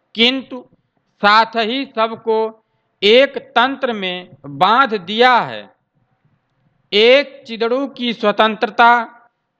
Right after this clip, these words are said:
दूसरे की स्वतंत्रता का विरोध नहीं करती। प्रत्येक चिदड़ु अपनी स्वतंत्र सत्ता और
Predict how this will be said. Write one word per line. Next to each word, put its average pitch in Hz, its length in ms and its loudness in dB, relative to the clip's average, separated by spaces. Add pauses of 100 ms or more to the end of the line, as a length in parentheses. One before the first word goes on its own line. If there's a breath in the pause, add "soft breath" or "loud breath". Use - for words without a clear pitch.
(380)
दूसरे 240 540 4
की 247 280 -10
स्वतंत्रता 226 800 0
का - 600 -2 (260)
विरोध 220 600 4
नहीं 226 460 -2
करती। 151 580 -4 (1400)
प्रत्येक 247 680 2
चिदड़ु 214 500 -4 (720)
अपनी 214 420 -2
स्वतंत्र 254 580 -2
सत्ता 247 560 0
और 170 560 -6